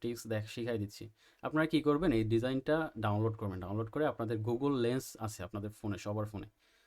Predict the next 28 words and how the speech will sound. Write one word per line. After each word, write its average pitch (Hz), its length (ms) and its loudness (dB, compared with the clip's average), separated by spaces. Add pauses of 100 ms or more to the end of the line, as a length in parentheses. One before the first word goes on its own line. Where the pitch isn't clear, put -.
(200)
So - 80 -6 (140)
Google 131 340 -2
Lens-এ 135 320 -2
গিয়ে 147 180 0
এই 135 140 -2
আপলোডটা, 117 480 -4
এই 120 220 -2 (160)
ছবিটা 123 300 -2
আপলোড 117 280 -2
করলে 139 440 0 (800)
এই 120 120 -4
ছবিটা 123 360 -2
কোথায় 127 340 -4
কোথায় 131 280 -4
ইউজ 113 260 0 (100)
হইছে, 110 280 -4 (600)
হ্যাঁ, 151 160 0
সব 135 260 2
কিছু 139 180 -4
দেখা 113 240 0
যাবে। 95 240 -2 (400)
তখন 123 220 0
আপনার 143 300 0
যে 131 120 -4
রিয়েল 113 380 4 (280)
ওনার 113 380 2
এই 98 100 -4
ছবির, 107 440 -4